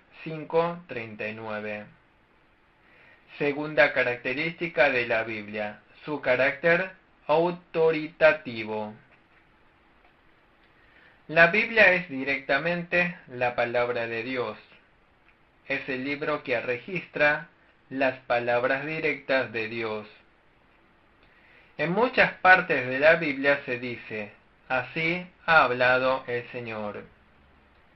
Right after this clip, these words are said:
Por lo tanto, el autor real de la Biblia es Dios mismo. La tercera característica de la Biblia es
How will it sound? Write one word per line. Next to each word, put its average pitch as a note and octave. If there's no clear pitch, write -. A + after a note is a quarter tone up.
Por C#3+
lo C#3
tanto, E3
el C3
autor E3+
real C#3+
de B2
la D#3
Biblia C#3+
es A#2+
Dios C3
mismo. A2
La D3
tercera G#3+
característica C3+
de A2+
la C3
Biblia B2+
es D3+